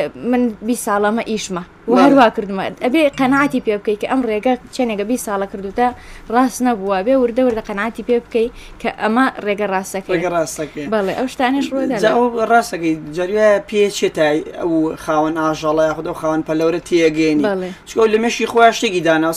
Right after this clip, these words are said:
Speaker 2: سمێکی دانا، تۆ سمەکەی ئەو زانستی نییە، تۆ، تۆ بخێتە سەر سمە زانستەکەی.
Speaker 1: بە
Speaker 2: خۆ پێ
Speaker 1: تاکید.
Speaker 2: چێ بە دڵنیاییەوە؟
Speaker 1: بە تاکید. چەندێکە هەر بە شێوازێکی هەڵە ڕۆشتووە، تر کاتی ئەوێت. ئەنجا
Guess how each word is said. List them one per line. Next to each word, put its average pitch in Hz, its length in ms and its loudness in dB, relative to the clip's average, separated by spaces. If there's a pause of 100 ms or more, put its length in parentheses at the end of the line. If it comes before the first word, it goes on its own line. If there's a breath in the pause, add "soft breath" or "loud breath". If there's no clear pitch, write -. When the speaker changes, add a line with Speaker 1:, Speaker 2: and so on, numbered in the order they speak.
Speaker 2:
سمێکی 180 380 -4
دانا، 160 200 2 (100)
تۆ 208 60 -4 (160)
سمەکەی 202 300 -4 (220)
ئەو 233 120 4 (160)
زانستی 202 460 0
نییە، 233 160 0
تۆ، 214 60 0 (100)
تۆ 285 120 -2
بخێتە 226 300 -4
سەر 233 140 0
سمە 196 240 -2
زانستەکەی. 175 400 0
Speaker 1:
بە 240 80 2
Speaker 2:
خۆ - 80 -2 (140)
پێ 247 80 2
Speaker 1:
تاکید. 208 140 6
Speaker 2:
چێ 196 140 2
بە 156 120 2
دڵنیاییەوە؟ 156 540 0
Speaker 1:
بە 226 140 0
تاکید. 208 300 -2
چەندێکە 254 400 0
هەر 254 160 0
بە 226 80 2 (160)
شێوازێکی 233 560 0
هەڵە 233 160 2 (100)
ڕۆشتووە، 202 380 -2 (100)
تر 269 120 2 (340)
کاتی 247 320 0
ئەوێت. 220 260 2
ئەنجا 254 220 0